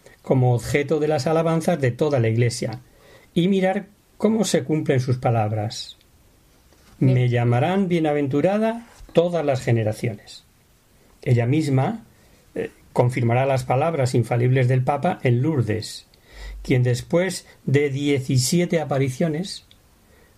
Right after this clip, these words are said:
Speaker 1: el veinticinco de marzo de mil ochocientos cincuenta y ocho, por fin se declara a aquella niña,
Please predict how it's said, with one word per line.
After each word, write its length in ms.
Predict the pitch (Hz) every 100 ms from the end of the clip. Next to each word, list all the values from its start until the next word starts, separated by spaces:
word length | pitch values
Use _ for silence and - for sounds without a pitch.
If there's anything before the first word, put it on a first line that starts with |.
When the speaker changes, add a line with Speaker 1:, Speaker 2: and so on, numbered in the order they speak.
| -
Speaker 1:
el 140 | 135
veinticinco 500 | 123 123 127 160 156
de 100 | 151
marzo 500 | 143 175 208 - 131
de 100 | 113
mil 160 | 113 135
ochocientos 540 | 135 127 127 131 135
cincuenta 320 | 123 127 143 175
y 100 | 175
ocho, 380 | 160 - 160 - _ _ - - -
por 140 | 147
fin 360 | 127 156 170 - - -
se 220 | 180 156
declara 460 | 135 127 156 151 147
a 40 |
aquella 420 | 127 147 139 131
niña, 560 | 135 156 127 127 147